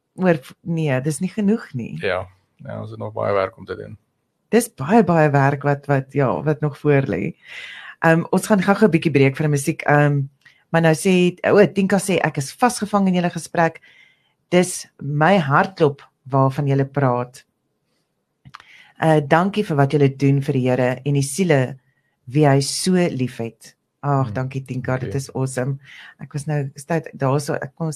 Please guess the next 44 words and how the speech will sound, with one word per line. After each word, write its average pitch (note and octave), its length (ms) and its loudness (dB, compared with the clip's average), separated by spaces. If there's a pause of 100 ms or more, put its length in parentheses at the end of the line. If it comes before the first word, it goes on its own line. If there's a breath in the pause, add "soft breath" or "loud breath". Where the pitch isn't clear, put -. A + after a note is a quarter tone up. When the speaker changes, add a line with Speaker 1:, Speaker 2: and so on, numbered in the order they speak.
Speaker 1:
kon E3 200 -6
sien E3 200 -6
net D#3+ 160 -2
hierdie C#3 180 -2
enetjie C#3 300 -2
van C3+ 160 -2
Peer C3+ 280 2
ook. B2+ 180 -2 (460 soft breath)
Ek - 80 -16
het - 120 -10
'n A#2+ 40 -4
donkie A#2+ 220 -10
ingery. B2 360 -14 (120)
Dis - 120 -16
'n - 100 -10
oulike B2 240 -6
vraag. B2 340 -10 (240 soft breath)
Dankie D3+ 500 -2 (400 loud breath)
aan D3 300 -2
Anay. G3 560 0 (360 soft breath)
Sy D3 220 -2
skryf, C#3 720 -2 (160)
"Amen, F3+ 420 2
dit D3 200 0
is D#3 160 -4 (180)
wonderlik D#3+ 720 2
wat C#3 160 -6
julle C#3+ 220 -2
selfloos D#3+ 720 -4
doen B2+ 300 -2 (360 soft breath)
om D#3+ 120 -4
die C#3+ 200 -2
woord E3 260 4
te G3 60 -6
versprei. B2+ 640 -10 (400)
Mag D#3+ 200 0
Jesus D#3+ 360 -6 (120)
altyd G#3 460 2
saam D3+ 220 -2
met C#3+ 140 -2
julle C#3 200 -2
wees, B2 380 -6
julle C3+ 260 -4
oppas C#3 440 -4